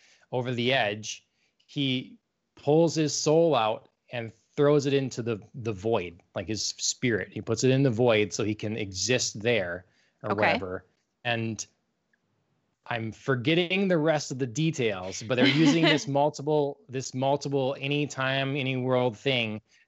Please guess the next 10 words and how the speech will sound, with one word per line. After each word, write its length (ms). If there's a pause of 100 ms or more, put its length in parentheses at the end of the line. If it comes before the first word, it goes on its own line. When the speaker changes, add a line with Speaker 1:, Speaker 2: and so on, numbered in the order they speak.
(100)
Speaker 1:
to, 320
uh, 120
make 240
it 80
where 340
Palpatine 400
essentially 460
would 220
actually 520
die. 500